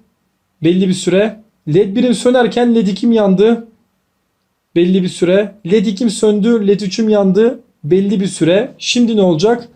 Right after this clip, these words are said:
led üçüm sönecek. Digital write led üç sıfır, led dördüm yanacak. Digital write led dört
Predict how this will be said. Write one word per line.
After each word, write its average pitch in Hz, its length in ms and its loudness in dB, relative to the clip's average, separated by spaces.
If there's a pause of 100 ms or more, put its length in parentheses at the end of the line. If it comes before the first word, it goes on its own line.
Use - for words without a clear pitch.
(220)
led 190 160 2
üçüm 214 280 -2
sönecek. 139 540 -2
Digital 185 440 0
write 147 340 -2
led 160 160 -2
üç - 220 -8
sıfır, 226 540 -4 (880)
led 190 220 0
dördüm 208 280 2
yanacak. 135 520 -2
Digital 190 440 0
write 151 420 -2
led 175 260 0
dört 208 380 0